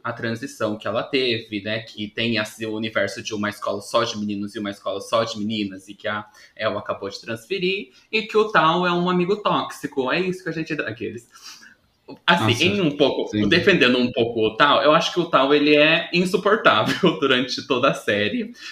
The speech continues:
Speaker 1: só que eu entendo até uma parte a motivação dele ser insuportável. Não sei vocês, meninos, né? Eu já tive muito amigo viado que ficava apaixonado por, por hétero e eu falava assim, bicha, bicha, para.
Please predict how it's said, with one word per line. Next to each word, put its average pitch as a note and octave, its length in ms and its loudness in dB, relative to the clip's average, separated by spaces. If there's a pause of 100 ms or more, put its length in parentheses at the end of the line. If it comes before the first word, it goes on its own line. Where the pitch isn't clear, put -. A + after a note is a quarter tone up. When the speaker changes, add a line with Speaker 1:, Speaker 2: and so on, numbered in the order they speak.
Speaker 1:
só - 180 2
que C#3 180 -2
eu E3 180 2
entendo D3+ 640 0
até B2+ 300 0
uma C3+ 260 0
parte A#2 380 2
a D3 140 4
motivação E3 720 0
dele C#3+ 200 2
ser C3 560 -2 (220)
insuportável. D3 1000 0 (240)
Não B2+ 140 -4
sei C#3+ 360 4
vocês, C#3+ 520 2
meninos, B2 520 0
né? A#2 220 0
Eu B2+ 100 0
já C3+ 120 2
tive C#3 240 0
muito B2+ 360 -2
amigo C3+ 320 -2
viado B2 480 0
que D3 100 -8
ficava A#2+ 280 -4
apaixonado A#2 540 -6
por, A2+ 500 0
por C#3 140 -2
hétero A2 380 0
e - 20 -2
eu E3 80 -4
falava F3+ 240 0
assim, D#3+ 260 -6
bicha, - 420 -4 (720)
bicha, F3 360 2
para. G#2 560 0